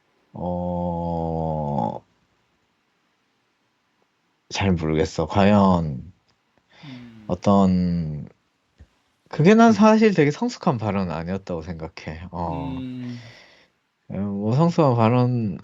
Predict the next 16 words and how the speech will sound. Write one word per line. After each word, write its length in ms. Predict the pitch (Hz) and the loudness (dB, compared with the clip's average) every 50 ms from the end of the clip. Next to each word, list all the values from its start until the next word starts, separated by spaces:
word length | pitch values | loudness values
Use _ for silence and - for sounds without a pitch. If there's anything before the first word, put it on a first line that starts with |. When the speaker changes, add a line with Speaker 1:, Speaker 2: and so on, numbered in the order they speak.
| - | -12
Speaker 1:
아니었다고 600 | - - 90 92 98 107 117 120 120 - 127 110 | -6 -4 -2 0 0 2 0 0 0 0 0 0
생각을 480 | 98 120 113 107 110 107 98 95 95 104 | 0 0 -2 -2 -2 -2 -2 -2 -2 -2
하고, 580 | 110 98 98 117 120 110 98 87 80 69 64 65 - | -4 -4 -4 -2 -2 -2 -2 -2 -2 -2 -4 -4 -2
사실 580 | - 147 143 139 - 139 131 127 117 110 98 - - _ _ _ _ - - - - - - - - - _ _ - | 0 0 0 2 2 4 4 6 4 4 2 -2 -6 _ _ _ _ -20 -20 -20 -20 -20 -20 -20 -20 -20 _ _ -2
굳이 260 | - 254 269 262 262 | 0 2 4 6 6
뭐 180 | 202 160 127 107 | 6 6 6 4
그럴 400 | - - 147 170 196 220 240 233 | 2 2 6 6 8 6 6 4
필요까지 500 | - - 294 302 294 - 226 196 - 98 | 0 0 0 0 2 2 2 2 2 0
있어? 380 | 80 - - - 190 233 254 240 214 196 - | -2 -2 -2 -2 -2 -2 0 -2 -6 -6 -4
난 160 | 175 185 220 208 | -2 -2 -2 -2
잘 160 | - 220 254 | -2 -2 -2
모르겠어. 720 | 190 135 104 98 117 165 - - - 110 107 110 120 127 139 | -2 0 0 0 0 0 0 2 4 6 6 6 4 2 2
그리고 460 | 165 165 156 160 151 147 135 117 - - - - - - - - | 2 4 4 6 6 6 6 4 0 -4 -18 -20 -20 -20 -8 -2
하여튼 540 | - 262 254 - 240 226 208 160 120 113 165 - _ _ _ | 0 2 4 6 6 6 6 4 0 -4 -12 -16 _ _ _
곽튜브는 1700 | - 180 202 196 - 254 240 226 220 220 214 208 202 196 190 185 180 175 165 160 156 147 143 139 135 131 139 165 170 147 117 92 76 69 - - - - - - - - - - _ _ _ | -6 -6 -6 -4 -4 -4 -2 0 0 2 2 4 4 4 4 6 6 6 4 4 4 4 2 2 2 2 2 0 0 0 0 -2 -4 -8 -14 -18 -20 -16 -12 -12 -12 -12 -14 -16 _ _ _
그냥 880 | - 165 165 165 160 156 156 156 160 160 160 160 160 160 156 160 156 | -4 -2 0 2 2 2 2 0 -2 -2 -4 -4 -4 -4 -6 -6 -8